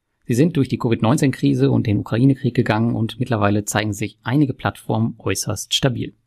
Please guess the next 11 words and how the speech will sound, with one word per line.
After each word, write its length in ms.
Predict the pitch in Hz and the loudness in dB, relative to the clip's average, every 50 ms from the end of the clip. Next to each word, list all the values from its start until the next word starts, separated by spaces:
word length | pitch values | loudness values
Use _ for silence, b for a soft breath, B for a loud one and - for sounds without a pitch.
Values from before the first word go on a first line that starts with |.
| _ _ _ _ _ | _ _ _ _ _
Andere 260 | - - 175 170 139 | 0 0 0 0 0
wiederum 360 | 131 135 120 120 123 123 123 | 0 0 2 4 4 2 2
sind 200 | 113 135 123 107 | 2 -2 -4 -4
komplett 400 | - - 127 127 - - - - | -2 -4 -4 -2 -4 -6 -8 -6
vom 160 | - 123 117 | -2 0 0
Markt 240 | 101 92 87 - _ | 0 0 -2 -4 _
verschwunden. 460 | - - - - - - _ - - _ _ _ _ _ _ _ _ _ _ _ - | -8 -8 -6 -8 -8 -10 _ -16 -20 _ _ _ _ _ _ _ _ _ _ _ -4
Eines 320 | 123 143 175 147 - - | -2 0 0 -2 -2 -4
ist 140 | - 101 120 | -8 -8 -6
aber 120 | 107 127 | -6 -6
klar. 340 | - - - - - - | -6 -4 -4 -4 -4 -6